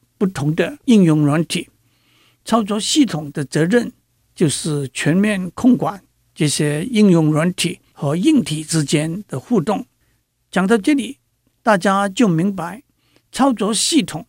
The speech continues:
对不同的应用软体具有很大的偏袒和差别待遇的权利。因为 Internet Explorer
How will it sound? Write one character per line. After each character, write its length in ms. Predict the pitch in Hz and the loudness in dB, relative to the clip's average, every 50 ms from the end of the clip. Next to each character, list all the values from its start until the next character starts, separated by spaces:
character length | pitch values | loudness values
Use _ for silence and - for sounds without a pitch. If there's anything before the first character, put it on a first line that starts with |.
| _ _ | _ _
对 140 | - 214 180 | -2 -2 -2
不 260 | - - - 311 330 | -4 -4 -2 -2 -2
同 320 | 320 - 160 175 208 208 | 0 0 0 0 0 2
的 260 | 202 208 175 165 165 | 2 0 0 0 -2
应 220 | 180 202 262 269 220 | -2 2 4 4 4
用 240 | 202 190 180 170 160 | 4 2 2 0 2
软 240 | 156 160 190 208 | 2 2 2 0
体 220 | 185 - 170 - - _ _ _ _ _ _ _ _ _ _ _ | 0 -4 -6 -8 -8 _ _ _ _ _ _ _ _ _ _ _
具 160 | - 196 175 | -4 0 2
有 180 | 170 165 170 190 | 2 2 2 2
很 320 | 185 - - 156 160 143 | 0 -2 -2 -2 -2 -2
大 260 | 139 - 240 233 180 | -2 -2 -2 -2 -2
的 220 | 151 156 185 208 233 - _ _ | -4 -6 -8 -10 -10 -14 _ _
偏 220 | - 220 240 240 | 2 4 4 4
袒 280 | - 139 160 180 180 196 - _ _ | 2 0 -4 -4 -6 -10 -18 _ _
和 320 | - - 165 165 180 214 | -2 2 2 4 4 2
差 300 | 208 - - 196 220 220 | 0 -2 -2 0 2 2
别 180 | 190 175 180 202 | 2 0 -4 -4
待 220 | 214 - 269 247 | -2 0 0 2
遇 240 | 208 170 160 151 147 | 2 2 2 2 2
的 120 | 156 147 131 | 2 0 0
权 360 | - - - 143 160 196 247 | 0 -2 -2 0 2 4 4
利。 160 | 311 - - _ _ _ _ _ _ _ _ _ _ _ _ _ _ | 4 2 0 _ _ _ _ _ _ _ _ _ _ _ _ _ _
因 220 | - 262 254 302 294 | 2 4 6 6 6
为 280 | 269 226 214 294 - - _ - | 4 2 0 -4 -8 -12 _ 0
Internet 560 | 247 233 240 175 196 202 196 196 190 180 - - - - _ _ _ - | 2 2 4 4 2 0 2 0 0 0 -2 -6 -14 -18 _ _ _ -8
Explorer 640 | 160 143 - - - 240 226 208 180 151 190 196 | -6 -6 -6 -6 -4 0 0 2 2 0 -2 -8